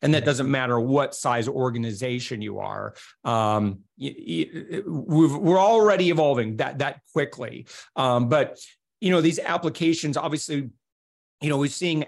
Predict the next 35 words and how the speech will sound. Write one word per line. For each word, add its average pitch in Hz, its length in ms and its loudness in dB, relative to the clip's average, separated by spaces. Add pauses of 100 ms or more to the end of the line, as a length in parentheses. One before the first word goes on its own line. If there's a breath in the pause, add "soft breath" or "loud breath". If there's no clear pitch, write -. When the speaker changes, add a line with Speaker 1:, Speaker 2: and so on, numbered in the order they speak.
Speaker 1:
applications 143 760 -4
with, 135 320 -2 (100)
um, 120 420 -4 (280 loud breath)
you 131 100 -2
know, 120 100 -4
A 156 200 2
I 127 340 2 (180)
being 165 260 2
able 147 180 -2
to 147 100 -2
ride, 131 480 -4 (160)
uh, 175 60 -8
or 151 480 0
write 151 280 -2
huge 175 420 -4
sections 143 520 -8
of - 160 -8
code, 120 540 2
for 135 180 -2
example. 117 580 -6
Like, 131 220 -8
that 135 400 0 (240 loud breath)
is, 127 240 2
is 139 240 0
pretty 143 260 -2
exciting. 117 560 -4 (280 loud breath)
Um, 131 260 0
but, 147 220 -2 (340)
you 202 140 0
know, 190 60 4
what 240 140 0
about 427 220 0
stuff - 320 -2
like, 160 420 0
um, 139 460 0